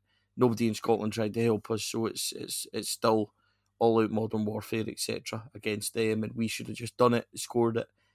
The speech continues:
and tough on them. I get it. I'm not sure I entirely agree in this situation, David. Like you said, a home game against Thistle, you know,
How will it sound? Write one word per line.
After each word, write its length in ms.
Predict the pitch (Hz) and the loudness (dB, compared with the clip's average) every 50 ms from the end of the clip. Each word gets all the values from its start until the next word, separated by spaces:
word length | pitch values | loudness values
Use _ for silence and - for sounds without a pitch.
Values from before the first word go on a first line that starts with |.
| _ _ _ _ - | _ _ _ _ -2
and 220 | 117 117 107 101 - _ _ _ _ _ _ _ _ _ _ _ - | 0 0 0 -2 -4 _ _ _ _ _ _ _ _ _ _ _ 4
tough 300 | - 117 - - - - | 4 4 4 4 -2 -6
on 220 | - 113 113 110 | -4 -2 0 0
them. 280 | 110 107 104 110 107 107 _ _ _ _ _ _ _ _ _ _ _ _ _ _ _ _ _ _ _ _ _ _ - - | 0 0 -2 -4 -6 -10 _ _ _ _ _ _ _ _ _ _ _ _ _ _ _ _ _ _ _ _ _ _ -4 -2
I 200 | 117 120 110 - - | -2 -2 -2 0 4
get 340 | 131 131 139 139 - - | 6 6 6 6 4 2
it. 120 | 190 180 - _ _ _ _ _ _ _ - | 0 0 0 _ _ _ _ _ _ _ -6
I'm 140 | 107 117 120 | -2 2 2
not 200 | 123 117 - - | 2 2 2 0
sure 220 | - - 123 117 | 0 0 2 2
I 200 | 120 117 117 120 | 2 2 2 0
entirely 800 | 120 113 104 _ - - - 123 123 120 120 117 117 113 117 117 | 0 -2 -4 _ -8 0 4 6 8 8 8 8 6 6 6 6
agree 460 | 110 101 - 113 113 113 110 110 110 - | 6 4 2 0 2 2 4 2 2 2
in 260 | - 113 110 110 110 104 | 2 2 2 4 4 2
this 160 | 110 107 - | 0 0 -2
situation, 800 | - - - 113 - - - - - 110 107 104 - - 113 104 | -2 0 0 0 0 -2 -8 -6 -4 -2 -2 -2 -2 -4 -4 -4
David. 320 | - 107 107 107 117 117 - - | -2 -4 -4 -4 -6 -10 -6 0
Like 180 | 113 120 131 113 | 2 4 4 4
you 160 | 104 120 113 | 2 0 -2
said, 380 | - - 113 110 107 107 101 - - - - | -2 -2 -2 -2 -2 -2 -4 -6 -10 -6 -6
a 80 | 110 | -6
home 280 | 107 117 120 123 123 117 | -2 0 0 0 0 0
game 360 | 107 113 113 113 107 107 101 - _ _ _ _ _ _ - - - - | 0 0 0 0 0 -2 -4 -8 _ _ _ _ _ _ -20 -16 -10 -8
against 480 | 104 104 113 110 104 95 - - - | -4 0 0 0 0 0 -4 -6 0
Thistle, 500 | - 117 113 - - 120 120 117 107 - _ _ _ _ _ _ _ _ _ _ _ _ _ _ _ _ _ _ _ _ _ - | 0 0 2 2 0 0 2 0 0 -2 _ _ _ _ _ _ _ _ _ _ _ _ _ _ _ _ _ _ _ _ _ -4
you 140 | 120 117 113 | -2 0 2
know, 380 | 110 107 110 113 110 107 104 | 2 2 0 -2 -4 -6 -8